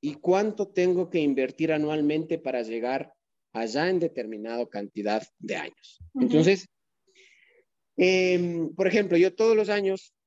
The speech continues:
Speaker 1: al final del año, hago un análisis y digo, "Este año tengo invertido tanto, esto está generando tanto", y yo digo, "Me faltan tantos años para alcanzar mi libertad financiera".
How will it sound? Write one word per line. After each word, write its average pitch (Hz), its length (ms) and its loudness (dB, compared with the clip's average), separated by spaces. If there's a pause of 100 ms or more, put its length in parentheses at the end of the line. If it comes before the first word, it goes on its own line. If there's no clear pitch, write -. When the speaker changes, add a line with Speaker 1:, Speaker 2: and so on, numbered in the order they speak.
Speaker 1:
al 139 120 -8
final 165 320 -2
del 185 120 2
año, 175 260 2
hago 151 140 -2
un 156 120 -2
análisis 165 480 0
y 143 40 -6
digo, 139 180 -4
"Este 147 180 -12
año 143 160 -8
tengo 135 180 -6
invertido 127 380 -2
tanto, 214 340 -2
esto 175 140 -10
está 131 140 -4
generando 139 420 0
tanto", 233 560 2 (120)
y 165 140 2
yo 170 120 4
digo, 151 260 -2 (160)
"Me 135 120 -4
faltan 170 400 0
tantos 202 300 -4
años 180 200 2
para 147 140 -2
alcanzar 147 280 -4
mi 143 80 0
libertad 123 280 -4
financiera". 113 460 -14